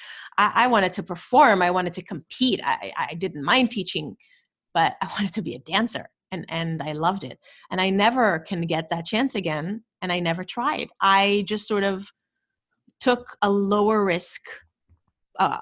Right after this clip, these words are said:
I, I took the lower risk option, you know, and I, and I said, "Well, that sounds pragmatic and practical," which are things that I value.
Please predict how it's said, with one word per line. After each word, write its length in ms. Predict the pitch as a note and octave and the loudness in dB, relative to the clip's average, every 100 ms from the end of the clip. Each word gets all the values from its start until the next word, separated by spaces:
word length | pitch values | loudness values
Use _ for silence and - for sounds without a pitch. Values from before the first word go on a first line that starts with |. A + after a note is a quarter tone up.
| - - - _ _ _ - | -10 -20 -20 _ _ _ -4
I, 140 | F#3+ | -2
I 80 | - | -2
took 160 | G#3+ B3+ | -2 -2
the 100 | A#3+ | 0
lower 240 | G#3+ G#3+ | 2 2
risk 240 | G#3+ G#3 - | 0 -2 0
option, 560 | F3 A#3+ - A#3 - | 0 0 -4 -8 -8
you 100 | E3+ | -8
know, 180 | E3+ E3+ | -4 -2
and 100 | F#3 | -2
I, 80 | F#3+ | -2
and 240 | F#3 - F#3+ | -4 -4 -6
I 80 | |
said, 200 | F#3+ G3+ | -4 -6
"Well, 260 | F#3+ G3 F#3+ | -2 0 0
that 180 | F#3+ G3 | -2 -2
sounds 220 | G#3 G3+ | -2 -2
pragmatic 600 | - E3 E3+ D#3+ E3+ A3 | -2 -4 -2 -4 -2 -4
and 100 | G3 | -6
practical," 460 | D3+ C#3+ E3+ G3 A3+ | -8 -12 -12 -8 -8
which 200 | G#3 D#3 | -6 -8
are 60 | |
things 280 | D#3+ D3+ E3+ | -8 -10 -8
that 100 | E3 | -6
I 200 | D#3 D#3 | -6 -8
value. 440 | E3+ D#3 C3+ F3 | -8 -10 -8 -12